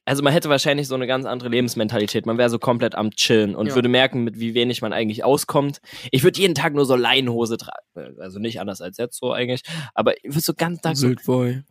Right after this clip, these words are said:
Speaker 1: chillige Hemden tragen. La
Speaker 2: Ja.
Speaker 1: Paloma.
Speaker 2: Halten wir fest.
Speaker 1: Woo!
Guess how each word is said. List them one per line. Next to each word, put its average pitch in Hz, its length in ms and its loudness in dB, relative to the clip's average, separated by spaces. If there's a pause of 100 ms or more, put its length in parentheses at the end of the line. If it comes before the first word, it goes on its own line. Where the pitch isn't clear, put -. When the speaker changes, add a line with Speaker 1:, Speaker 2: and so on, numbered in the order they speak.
Speaker 1:
chillige 143 800 0
Hemden 147 480 2
tragen. 120 580 -4 (360)
La 214 160 4
Speaker 2:
Ja. 165 60 0
Speaker 1:
Paloma. 156 920 4 (200)
Speaker 2:
Halten 571 140 8
wir 466 160 6
fest. 381 140 2
Speaker 1:
Woo! 311 260 -4